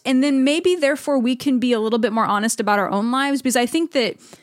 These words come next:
that in some ways gives us a permission as, as congregants to be like,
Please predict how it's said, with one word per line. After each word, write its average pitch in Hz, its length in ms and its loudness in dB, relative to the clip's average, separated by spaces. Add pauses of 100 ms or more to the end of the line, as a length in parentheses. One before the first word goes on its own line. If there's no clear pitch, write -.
(200)
that 294 320 4
in 254 160 0
some 269 220 0
ways 240 200 0
gives 226 260 0
us 240 180 -2
a 240 60 -2
permission 214 680 -2
as, 185 440 0
as 190 200 -4
congregants 196 760 -4
to 233 120 0
be 202 160 0
like, 196 220 -4